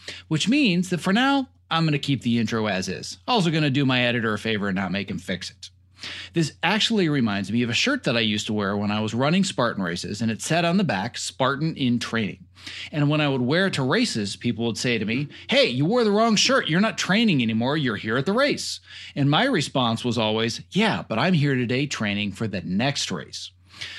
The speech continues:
which I believe is a good mindset that we need to have for any goal. There's always more to learn, new skills to acquire, more people to meet, and more to be done. Now, that doesn't mean that we shouldn't reflect upon and be grateful for what we have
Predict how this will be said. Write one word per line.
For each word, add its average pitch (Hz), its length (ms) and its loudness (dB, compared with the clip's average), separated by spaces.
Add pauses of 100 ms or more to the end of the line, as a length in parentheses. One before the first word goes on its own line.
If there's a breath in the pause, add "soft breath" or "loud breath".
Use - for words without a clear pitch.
(160 loud breath)
which 165 160 0
I 240 140 4
believe 147 360 4
is 127 120 0
a 127 40 0
good 151 220 0
mindset 127 680 -2
that 117 120 -2
we 151 220 2
need 147 180 2
to 123 60 -2
have 107 280 -2
for - 180 -14 (100)
any 139 260 2
goal. 104 420 -4 (300 loud breath)
There's 156 220 2 (160)
always 180 440 4
more 160 200 2
to 151 80 0
learn, 196 520 2
new 123 120 2
skills 180 480 0
to 160 160 0
acquire, 147 460 0
more 143 320 2
people 156 300 -2
to 131 60 0
meet, 117 260 0
and 123 200 -2
more 110 360 0
to 107 160 -8
be 110 120 -2
done. 87 420 -10 (420 loud breath)
Now, 196 100 2
that 262 120 2
doesn't 190 260 4
mean 147 180 4
that 151 60 2
we 143 80 2
shouldn't 147 260 0
reflect 131 420 -2
upon 131 360 -2
and 120 100 0
be 117 80 0
grateful 110 600 -2
for 123 160 -4
what 123 140 -2
we 131 120 0
have 117 120 -2